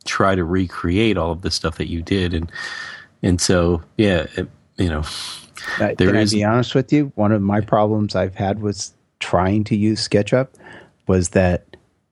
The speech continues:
Speaker 2: it was so hard to try and do anything accurately.
Speaker 1: Oh, no,
Speaker 2: That
Speaker 1: it's,
Speaker 2: it was,
Speaker 1: it,
Speaker 2: uh,
Speaker 1: it's
Speaker 2: it's
Speaker 1: not at all.
Speaker 2: paralyzed me that it's like, "How do I draw this?"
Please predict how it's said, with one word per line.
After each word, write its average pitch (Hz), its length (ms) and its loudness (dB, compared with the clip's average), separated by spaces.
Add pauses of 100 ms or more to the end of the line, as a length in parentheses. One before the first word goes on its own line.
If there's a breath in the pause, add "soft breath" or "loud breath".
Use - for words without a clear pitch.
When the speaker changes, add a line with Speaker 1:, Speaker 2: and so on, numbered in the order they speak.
(360)
Speaker 2:
it 98 180 2
was 92 220 0
so 92 420 2
hard 92 380 0
to 95 80 -6
try 87 260 0
and 87 140 -2
do 87 240 0
anything 98 560 2
accurately. 87 720 -2 (600 loud breath)
Speaker 1:
Oh, 240 160 4
no, 180 120 4
Speaker 2:
That 101 140 0
Speaker 1:
it's, - 200 -8
Speaker 2:
it 135 140 2
was, 131 280 0
Speaker 1:
it, 147 120 -4
Speaker 2:
uh, 127 80 2
Speaker 1:
it's - 100 -10
Speaker 2:
it's 135 180 0
Speaker 1:
not 104 200 0
at 104 80 -2
all. 165 160 2
Speaker 2:
paralyzed 113 640 -2
me 98 320 -6
that 107 260 -2
it's 117 180 -2
like, 107 220 0 (520)
"How 127 300 0
do 170 120 -2
I 156 120 0
draw 139 360 0
this?" 92 380 -8